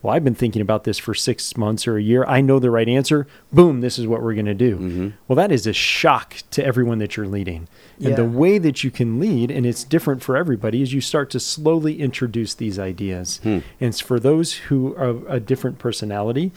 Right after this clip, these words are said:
Speaker 1: you don't wanna force them to become like you. They need to be a part of the team and their personality. That's what bring they, that's how they bring value to the team.
Speaker 3: Hmm.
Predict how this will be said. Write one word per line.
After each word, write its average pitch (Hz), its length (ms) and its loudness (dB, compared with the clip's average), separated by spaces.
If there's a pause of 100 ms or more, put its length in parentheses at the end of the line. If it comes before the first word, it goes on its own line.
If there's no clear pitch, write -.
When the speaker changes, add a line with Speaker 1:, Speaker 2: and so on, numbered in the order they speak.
(240)
Speaker 1:
you 143 80 0
don't 160 120 0
wanna 165 180 2
force 160 360 0
them 131 200 0
to - 100 -6
become 117 420 -2
like 160 380 0
you. 104 340 -2 (580)
They 131 200 2
need 170 180 4
to 139 60 2
be 131 100 4
a 131 80 6
part 139 220 2
of 104 100 -6
the 113 80 -2
team 127 260 0
and 107 160 -2
their 139 200 4
personality. 110 680 -2
That's 110 260 -4
what 127 200 -4
bring 120 320 -2
they, 123 180 2
that's 123 280 -4
how 135 120 2
they 120 140 0
bring 113 260 -2
value 107 380 0
to 214 280 -4
the 147 120 0
team. 104 320 -2
Speaker 3:
Hmm. 127 160 -8